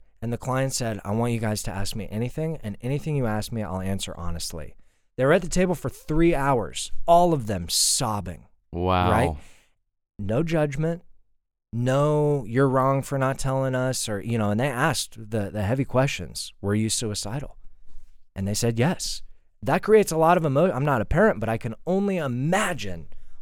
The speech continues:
Speaker 1: what that creates for the parent. And they still did not meet the client with judgment because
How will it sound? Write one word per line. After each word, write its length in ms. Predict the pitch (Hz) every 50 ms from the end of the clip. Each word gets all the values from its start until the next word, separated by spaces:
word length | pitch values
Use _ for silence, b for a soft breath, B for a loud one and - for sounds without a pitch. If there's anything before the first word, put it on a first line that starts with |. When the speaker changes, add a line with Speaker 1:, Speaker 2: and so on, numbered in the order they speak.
| - -
Speaker 1:
what 160 | 131 135 -
that 160 | 143 123 123
creates 280 | - 135 135 120 117 -
for 100 | - 117
the 80 | 110 104
parent. 220 | - 117 113 -
And 140 | 117 120 123
they 80 | 131 127
still 400 | 117 - - - - 151 147 151
did 180 | 135 131 104
not 300 | 104 107 104 113 120 92
meet 340 | 95 110 117 123 127 - -
the 80 | - 127
client 420 | 107 - - 110 104 104 107 87
with 160 | - 101 104
judgment 540 | 90 - 123 135 170 175 - - 95 71 - - - - _ _ _ _ _ _ _ _ -
because 440 | 135 - - 139 127 113 101 -